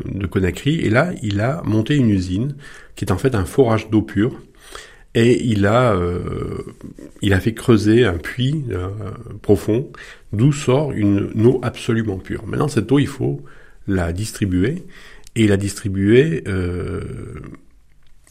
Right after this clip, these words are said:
à des conditions de prix qui feront que, euh,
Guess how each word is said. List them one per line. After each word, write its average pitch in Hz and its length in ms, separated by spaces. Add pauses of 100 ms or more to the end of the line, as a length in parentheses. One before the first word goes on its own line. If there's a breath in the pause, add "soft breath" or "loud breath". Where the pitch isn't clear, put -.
(380)
à 107 80
des 104 120
conditions 113 420
de 101 80
prix 117 260
qui 101 120
feront - 420
que, - 180
euh, 90 400